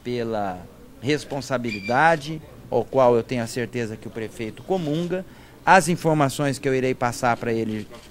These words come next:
vão ser necessárias pra que ele possa fazer um juízo, uma análise a respeito de como anda as coisas no município e, a partir daí, tomar as decisões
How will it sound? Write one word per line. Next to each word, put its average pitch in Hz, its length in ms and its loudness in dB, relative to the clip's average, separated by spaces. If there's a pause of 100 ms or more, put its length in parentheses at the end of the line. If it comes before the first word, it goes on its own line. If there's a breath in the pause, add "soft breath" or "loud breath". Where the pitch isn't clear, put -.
(100)
vão 147 360 2
ser 139 440 2
necessárias 131 840 0
pra 127 160 -8
que - 100 -10
ele 127 140 -4
possa 123 400 0
fazer 117 400 -2
um 117 160 -2
juízo, 139 640 2 (400 loud breath)
uma 120 240 2
análise 147 680 4 (360 loud breath)
a 113 120 0
respeito 127 580 0
de 113 100 -6
como 127 400 0
anda 117 460 0
as 110 460 -2
coisas 110 500 -4
no 117 140 -2
município 190 720 -2 (440 loud breath)
e, 185 460 -4
a 151 100 2
partir 151 440 -2
daí, 143 440 -2 (400)
tomar 147 380 6
as 139 140 4
decisões 131 880 -4